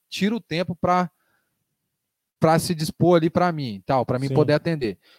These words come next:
Speaker 1: Como pessoa, tentar ser melhor todos os dias e tal, tentar evoluir, tentar crescer, errar, normal, todo mundo erra,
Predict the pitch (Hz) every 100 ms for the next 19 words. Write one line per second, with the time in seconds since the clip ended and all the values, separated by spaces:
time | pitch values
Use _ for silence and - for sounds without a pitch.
0 | _ - 175 170 180 - 180 175 123 -
1 | 135 147 151 165 156 147 151 151 156 143
2 | 156 117 135 151 131 - 139 165 - _
3 | _ _ - 196 185 196 196 185 185 151
4 | 160 180 165 156 160 160 147 - 143 160
5 | 170 _ _ _ _ _ - - - _
6 | - 160 139 160 156 117 _ 131 147 135
7 | 135 165 170 - _ _ _ - 131 131
8 | 127 123 143 143